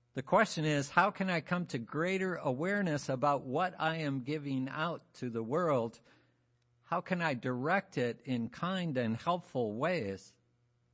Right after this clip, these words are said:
And another question is, how can I acknowledge all that I am being given and receive it gracefully,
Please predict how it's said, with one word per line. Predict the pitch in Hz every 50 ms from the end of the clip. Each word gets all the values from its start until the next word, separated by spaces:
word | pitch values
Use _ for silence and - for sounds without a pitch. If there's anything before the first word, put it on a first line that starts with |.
| _ _ _ _ _ _ _ _ _ _ _ _ _ _ _ _ _ _ _ _ _ _ _ _ _ _ _ _ _ _ _ _ _ _ _ _ _ _ _ -
And | 123 131 135
another | 135 147 175 214 226 220 180
question | - - - 143 147 139 - - 147 143
is, | 139 135 135 123 - - - _ _ _ _
how | - - 202 220 208
can | - - 170 170 170
I | 165 160 156 156
acknowledge | 151 143 135 131 120 117 120 117 110 123 139 170 202 208 180 143 113 107 101 98 92 104 - - - _ _ _ _ _ -
all | - 156 185 196 180 156
that | 117 120 123 123 -
I | 139 127 143
am | 139 127 117 110 98
being | - - 123 120 127 143 127 101 95 90 85 -
given | - 156 165 165 147 113 90 87 85 - _ _ _ _ _ _ _ _ _ _ _ _ _ _ _ _ _ _ _ _ _ _ _ -
and | 117 107 107
receive | 110 104 - - - - 175 185 180 156 131
it | 110 104 - 131
gracefully, | 110 117 135 156 165 160 - - - 107 104 98 85 82 -